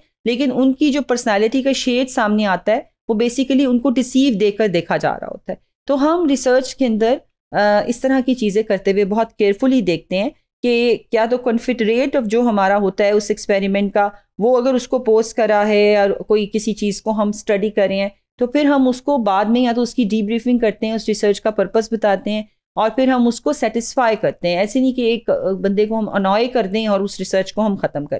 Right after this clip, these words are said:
दें। For example, a confederate of an experiment, experimenter poses an obs-, obnoxious store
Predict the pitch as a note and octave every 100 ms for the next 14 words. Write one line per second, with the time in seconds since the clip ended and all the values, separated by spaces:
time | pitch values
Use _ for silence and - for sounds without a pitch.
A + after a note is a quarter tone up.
0 | - - _ _ _ _ C#4 E4+ C#4+ B3
1 | A3 B3+ C#4 C4 B3+ B3+ B3 A#3+ C#4 D#4+
2 | D4+ C4+ B3+ - A3+ A3 G3+ G#3 G#3 F3
3 | E3 - G3+ G3 F#3+ F#3+ B3+ D#4+ _ _
4 | _ A#3 C4+ D4 F#4 D#4+ C#4 B3+ G#3 G3
5 | - - G3+ G#3 A#3 - D#4+ D#4+ E4 -
6 | A#3 G#3+